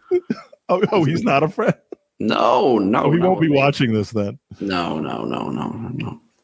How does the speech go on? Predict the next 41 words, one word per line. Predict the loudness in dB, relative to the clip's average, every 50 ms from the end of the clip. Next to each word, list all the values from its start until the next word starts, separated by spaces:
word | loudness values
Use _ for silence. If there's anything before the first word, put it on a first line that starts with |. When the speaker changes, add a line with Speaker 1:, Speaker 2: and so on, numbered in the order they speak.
| _ _ 0
Speaker 2:
Which | 0 0 2 2
will | 2 4
make | 4 4 4
it | 4 2
even | 2 2 0 -2 -2 -4 -4
more | -4 -2 0 2 2 4 4 4
weird | 4 2 2 2 4 4 4 2 2
if | 0 0
he | -2 -2
does | 0 0 0 0 0 -2 -6 -12 -18 _ _ -4
<laughs> | -4 -4 -4 -6 -10 -12 -16 -20 _ _ -20 -20 -20 _ _ _ _ _ _ _ _ 0
watch | 0 0 0 0 0 0
it. | 0 0 0 -2 -2 -2 -2 -2 0
Speaker 1:
Well, | 2 2 2
I'm | 2 2
gonna, | 2 0 0 0 2
I'm | 0 0 2
gonna | 2 0 0
put | 0 2 2 0 2 2
that | 0 0 0 0
in, | 0 -4 -4 -4 -8 -8 -8 -8 -8 -12
I'm | -12 -10
gonna | -8 -8 -8 -8 -8 -12 -16 -16
tell | -6 -4 -4 -2
Danny | 0 2 2 2 2 2
to | 0 -2
put | -2 -4 -6 -2
that | -2 -2 0 2
in | 2 2 0
as | 0 -2
one | -2 -2 0
of | -2
the | -4
keywords | -6 -2 0 2 4 4 4 4 2 2 2
so | 0 2
that | 2 4 4
when | 4 2
he's | 4 2 2 2 2
Speaker 2:
Phelim | 2 4 4 4 4
Speaker 1:
searching, | 4 4
Speaker 2:
Young. | 2 2 0 -4